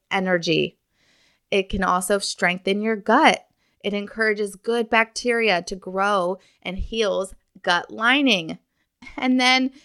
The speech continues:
it also pr-, boosts your workout because it helps you exercise for longer and improves your stamina. Oh my goodness, that is just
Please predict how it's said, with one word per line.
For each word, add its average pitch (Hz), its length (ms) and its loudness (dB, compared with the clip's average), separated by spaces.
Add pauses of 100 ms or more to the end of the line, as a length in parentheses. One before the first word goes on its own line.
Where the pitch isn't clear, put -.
(140)
it 247 160 4
also 277 640 2
pr-, - 100 -14 (200)
boosts 240 320 2
your 202 140 2
workout 220 600 4 (300)
because 226 380 4
it 196 80 2
helps 196 480 0
you 190 200 -2
exercise 180 640 -2
for 175 160 -2
longer 180 500 0
and 175 140 -6
improves 170 560 -6
your 165 80 -4
stamina. 160 600 -2 (680)
Oh 240 400 8
my 214 220 4
goodness, 180 520 0 (220)
that 208 260 6
is 226 160 0
just 190 400 4